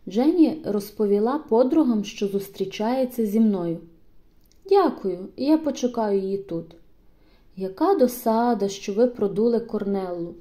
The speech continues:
«Крімзн пише, що на вас напали аж четверо їхніх». «А тож, і мені ж іще штраф припаяли.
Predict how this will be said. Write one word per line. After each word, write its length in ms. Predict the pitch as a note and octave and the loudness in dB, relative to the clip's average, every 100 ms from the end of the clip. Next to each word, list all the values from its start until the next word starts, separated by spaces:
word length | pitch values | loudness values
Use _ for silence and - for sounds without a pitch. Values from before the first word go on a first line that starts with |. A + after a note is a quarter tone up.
| - - _ - - - - _ _ _ _ _ - - | -20 -20 _ -20 -20 -20 -20 _ _ _ _ _ -20 -12
«Крімзн 580 | G#3 G3 G3+ G#3 B3+ D4+ - - | -8 -4 -4 0 0 0 -6 -6
пише, 540 | A3 G3+ G3+ A#3+ C#4+ | -4 -4 -6 -4 -4
що 320 | D#4 - - A3+ | -6 -6 -2 -2
на 120 | G3+ | 0
вас 320 | G#3+ C#4 - | -2 -2 -2
напали 540 | B3+ A#3+ F#3 F#3+ B3+ - | -2 -2 -4 -2 -2 -2
аж 240 | G#3 - | -6 -8
четверо 540 | - G#3+ A3 - C4+ D4 | -4 -4 -6 -4 -2 -2
їхніх». 720 | C#4+ F4 - F3+ E3+ - - - - _ _ - | 0 -2 -4 -12 -14 -18 -20 -20 -20 _ _ -8
«А 120 | F#4 | -8
тож, 500 | F#4 B3+ G#3+ E3+ - - _ - _ C4+ | -4 0 0 -2 -8 -20 _ -20 _ -4
і 80 | |
мені 340 | B3 A#3 C4 E4 | -2 2 4 4
ж 200 | - B3 | 2 -6
іще 360 | - - C#4+ | -6 -2 -2
штраф 580 | C#4+ - - A#3+ C#4 - - | -2 -6 -4 -2 -2 -6 -4
припаяли. 680 | A#3 A#3 G#3 G3 F3+ E3+ | -4 -2 -2 0 -2 -6